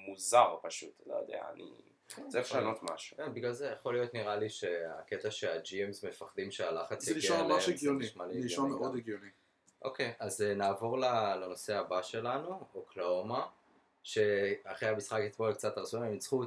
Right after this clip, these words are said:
Speaker 2: תשע מאחת עשרה משחקים האחרונים שלהם, רצינו שזה יהיה עשר מאחת עשרה בשביל שיהיה יותר לגיטימציה לדבר עליהם, <laughs> אבל לא נורא. הם עדיין משחקים מאוד טוב. אמ,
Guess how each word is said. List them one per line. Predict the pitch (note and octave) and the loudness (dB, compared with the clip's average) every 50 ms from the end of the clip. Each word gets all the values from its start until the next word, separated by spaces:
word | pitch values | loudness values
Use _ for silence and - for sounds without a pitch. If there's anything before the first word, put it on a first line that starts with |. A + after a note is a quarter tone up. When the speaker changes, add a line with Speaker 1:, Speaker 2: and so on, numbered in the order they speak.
| - | 0
Speaker 2:
תשע | - C3 C3 C3+ C3 - C#3+ | 2 2 2 4 4 2 2
מאחת | C3+ B2 G#2 F#2 - - - A2+ A2+ | 4 4 2 2 0 0 0 0 2
עשרה | - - - G#2+ F#2+ | 2 2 0 0 -2
משחקים | F2+ E2+ - - F2+ G2 G2+ G2 | -2 -6 -6 -6 -4 -4 -4 -2
האחרונים | F#2 - - - E2+ F#2 G2 | -2 -4 -4 -6 -8 -8 -6
שלהם, | - C#3 A#2+ | -6 -4 -4
רצינו | G2+ F2+ - A2 G#2 | -2 -2 0 -2 -2
שזה | F#2+ - F2+ | -2 -2 -2
יהיה | F2+ F#2+ | -2 -2
עשר | F2+ - G2+ G2+ - - A#2 | -4 -4 -4 -4 -4 -2 -2
מאחת | G#2+ G2+ G2 - - - A2 A#2 | 0 0 0 -2 2 2 2 2
עשרה | - - - C#3 C3+ | 2 -2 -2 -2 -2
בשביל | B2+ A2+ G2 | -2 -4 -6
שיהיה | - - - G2 F#2+ F#2+ | -6 -4 -2 0 0 0
יותר | G2+ F#2+ - - G#2+ G2+ G#2 | 0 0 0 0 0 0 0
לגיטימציה | G#2 F#2 F2+ F2+ - - G2 G2 G2 G#2+ - - A2 F#2 | 0 -2 -4 -8 -8 -6 -4 -2 -2 -2 -2 -4 -4 -4
לדבר | E2+ F2 E2+ F2 G2 A2+ B2+ C3 | -4 -6 -4 -2 0 0 0 2
עליהם, | A2+ G2+ F#2+ G2 G#2 G#2+ C#3+ D#3 - - - - | 0 0 0 -2 -2 -2 -2 -4 -4 -8 -18 -20
<laughs> | - - - _ - | -20 -20 -20 _ -10
אבל | F#2+ F#2+ G2 A2 G#2+ | -8 0 2 2 4
לא | G#2+ G#2 G#2 | 4 4 4
נורא. | G#2 F#2+ E2+ E2+ F#2 G#2 B2 - - | 4 2 2 4 2 2 2 0 -2
הם | B2 A#2 A#2 | -2 2 2
עדיין | A2+ A2+ C#3 C#3+ D3+ C#3 | 4 8 8 8 8 8
משחקים | A#2+ - B2 A2+ - - B2+ A#2+ | 4 2 -2 -4 -4 -2 -2 2
מאוד | A2+ G#2+ G#2 G#2+ G2+ | 4 4 4 4 2
טוב. | - - G#2+ G2+ G#2+ B2 C3+ - - _ _ _ _ _ _ _ _ _ _ _ _ _ _ _ _ _ - A2 | -2 -4 -2 -2 -2 -2 -4 -6 -12 _ _ _ _ _ _ _ _ _ _ _ _ _ _ _ _ _ -4 -2
אמ, | G#2+ G#2 G#2 G2+ G2+ G2+ G2+ G2+ G2+ G2+ G2+ | 0 0 0 0 0 0 -2 -2 -4 -4 -6